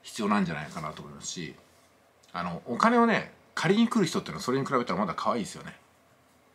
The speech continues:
三百万、五百万借りに来て、「トンズラ」みたいな。うん、でもね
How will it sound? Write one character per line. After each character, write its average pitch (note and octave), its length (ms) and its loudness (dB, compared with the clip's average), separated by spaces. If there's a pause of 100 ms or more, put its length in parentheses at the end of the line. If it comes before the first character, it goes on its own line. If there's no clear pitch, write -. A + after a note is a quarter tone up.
(200)
三 B2+ 200 0
百 A#2+ 160 2
万、 A2+ 140 6
五 G2 100 0
百 A2 160 0
万 G#2 200 0 (420)
借 A#2 200 -2
り G#2+ 40 4
に G2+ 60 0
来 - 60 -8
て、 - 220 -6 (140)
「ト B2 120 -4
ン B2 60 0
ズ A2 80 2
ラ」 A2+ 140 10
み E2 80 -4
た - 80 -16
い - 60 -18
な。 - 20 -20 (1700)
う - 40 -20
ん、 - 20 -12
で G2 60 -6
も F#2 120 -6
ね G#2+ 260 -4